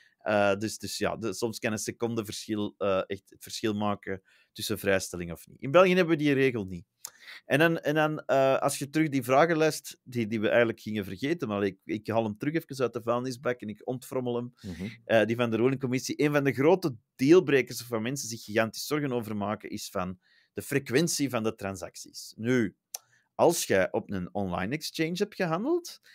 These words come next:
Speaker 1: en jij kocht één bitcoin dan, en je vraagt dan je transacties op bij die exchange, hè,
Speaker 2: Mhm.
Speaker 1: ehm, dan ga je zien dat je één bitcoin niet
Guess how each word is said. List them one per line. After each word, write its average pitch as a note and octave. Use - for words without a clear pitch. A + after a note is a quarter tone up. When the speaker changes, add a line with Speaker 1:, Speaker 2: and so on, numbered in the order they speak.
Speaker 1:
en A2
jij G2
kocht -
één G2
bitcoin D3+
dan, G2+
en G2+
je F#2+
vraagt A2
dan F#2+
je F2+
transacties F#2
op E3
bij E3+
die D3+
exchange, E3
hè, -
Speaker 2:
Mhm. F#2+
Speaker 1:
ehm, G#2
dan G2
ga A2+
je F#3
zien D#3
dat C#3+
je G#2+
één C3+
bitcoin C#3
niet E3